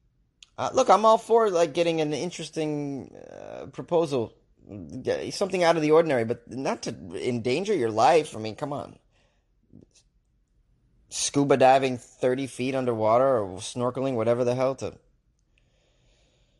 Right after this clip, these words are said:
"I'm gonna get her in a submerged cabin. Then I'm gonna take scuba lessons. I'm gonna go down there,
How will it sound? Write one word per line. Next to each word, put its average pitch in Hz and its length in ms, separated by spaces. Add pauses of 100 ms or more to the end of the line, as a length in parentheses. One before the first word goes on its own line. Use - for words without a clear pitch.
(540)
"I'm 117 120
gonna 123 140
get 117 200
her 151 140
in 170 80
a 180 40
submerged 180 600
cabin. 110 680 (1900)
Then 113 120
I'm 127 120
gonna 135 320
take 139 240
scuba 131 500 (240)
lessons. 113 720 (1120)
I'm 117 60
gonna 110 80
go 117 240
down 117 300
there, 113 400